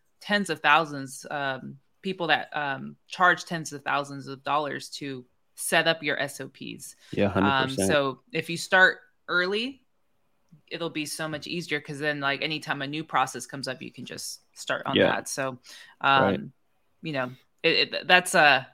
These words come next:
Speaker 1: that, that's a tough one that peop-, many people wait until, like, you know, th-, even they're closing five or ten deals a month and maybe they don't even
Speaker 2: Mm-hmm.
Speaker 1: have S O Ps 'cause they, like,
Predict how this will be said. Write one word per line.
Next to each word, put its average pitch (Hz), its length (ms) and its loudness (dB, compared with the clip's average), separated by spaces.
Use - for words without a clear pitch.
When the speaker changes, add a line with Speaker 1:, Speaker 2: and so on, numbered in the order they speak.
Speaker 1:
that, 175 200 4
that's 196 200 6
a 202 60 -2
tough 156 340 2
one 151 160 0
that 135 200 2
peop-, 160 240 -8
many 147 220 -4
people 135 560 -6
wait 156 480 -2
until, 151 380 0
like, 135 320 2
you 180 100 -8
know, 139 180 0
th-, - 140 -14
even 196 220 0
they're 165 120 6
closing 151 360 -2
five 143 280 4
or 143 120 0
ten 139 260 -6
deals 139 260 -4
a 135 60 -8
month 165 360 -2
and 151 120 -4
maybe 147 240 -2
they 147 140 2
don't 117 120 4
even 107 160 4
Speaker 2:
Mm-hmm. 113 100 -2
Speaker 1:
have 175 180 2
S 160 160 -2
O 127 80 -4
Ps 135 280 -8
'cause 147 180 -8
they, 139 140 -4
like, 139 320 -4